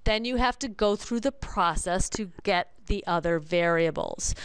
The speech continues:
So why don't you go ahead and plug back in and see what you get for z and y. So I got z equals negative two plugging in and y equals one.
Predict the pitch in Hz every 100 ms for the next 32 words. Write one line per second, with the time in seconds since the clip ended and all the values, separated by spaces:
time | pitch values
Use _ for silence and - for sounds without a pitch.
0 | - - - 214 190 214 240 277 - 320
1 | 269 240 285 285 185 165 185 202 - -
2 | 180 175 233 311 - 180 165 165 196 170
3 | - 190 196 - 254 202 156 - - -
4 | 185 185 175 147 175 151 147 - 160 160
5 | 151 165 160 151 - - 156 - - -
6 | - - - - - - - - - -
7 | - - - - - 220 208 196 - -
8 | 202 208 196 196 180 170 254 262 285 254
9 | 233 208 202 180 202 185 180 - - 254
10 | 311 381 - 294 277 294 294 302 311 330
11 | 311 - - - 226 220 220 214 202 208
12 | 208 196 214 - 190 175 170 180 185 214
13 | 254 320